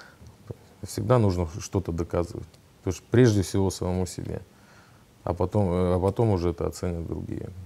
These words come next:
Ты должен доказать себе, что ты можешь, что ты справишься, что это для тебя очередной этап, который, так скажем, ты взял эту лямку, ты её должен тянуть. И я не вижу ничего в этом, скажем, какого-то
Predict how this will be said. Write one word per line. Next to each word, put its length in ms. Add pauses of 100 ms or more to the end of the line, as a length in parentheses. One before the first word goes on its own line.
(300)
Ты 60
должен 380
доказать 460
себе, 260
что 180
ты 100
можешь, 300
что 100
ты 120
справишься, 560 (460)
что 460 (380)
это 200
для 200
тебя 200
очередной 580
этап, 280 (460)
который, 460 (920)
так 120
скажем, 280
ты 140
взял 320
эту 140
лямку, 280
ты 120
её 80
должен 280 (100)
тянуть. 240 (120)
И 160 (500)
я 160
не 120
вижу 240
ничего 420
в 40
этом, 220 (1900)
скажем, 220 (100)
какого-то 480